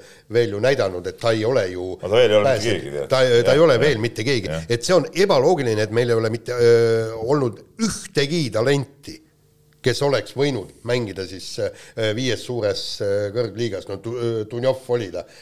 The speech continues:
Speaker 1: äh, Itaalias pisteliselt sai, sai platsile, eks, aga temagi on kasvanud ju vä-, väljaspool.
Speaker 2: Nii, me oleme pikalt arutanud, meil on vä-, huvitavaid punkte veel tulemas ja vahepeal teeme väikse
Speaker 1: Jah.
Speaker 2: rallipõike,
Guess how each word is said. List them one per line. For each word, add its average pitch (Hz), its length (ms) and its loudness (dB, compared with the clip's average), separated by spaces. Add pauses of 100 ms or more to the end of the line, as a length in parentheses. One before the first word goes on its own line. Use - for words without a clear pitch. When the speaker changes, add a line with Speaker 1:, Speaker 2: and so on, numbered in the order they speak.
(100)
Speaker 1:
äh, 101 180 -10
Itaalias 98 480 0 (140)
pisteliselt 92 580 -10
sai, 104 160 -2 (140)
sai 107 260 -2
platsile, 82 480 -4
eks, - 160 -8
aga 95 160 -8
temagi 139 380 2 (180)
on 95 160 -8
kasvanud 85 480 -4
ju 82 80 -10
vä-, 98 80 -4 (100)
väljaspool. 78 480 -8
Speaker 2:
Nii, 76 140 -8
me 95 80 4
oleme 101 180 2
pikalt 110 380 0
arutanud, 110 400 4
meil 92 140 2
on 95 120 -2
vä-, 120 140 2
huvitavaid 127 400 0
punkte 117 340 0
veel 117 160 2
tulemas 98 400 2
ja 87 80 -2
vahepeal 92 320 2
teeme 95 220 2
väikse - 160 0
Speaker 1:
Jah. 123 80 4
Speaker 2:
rallipõike, 123 720 0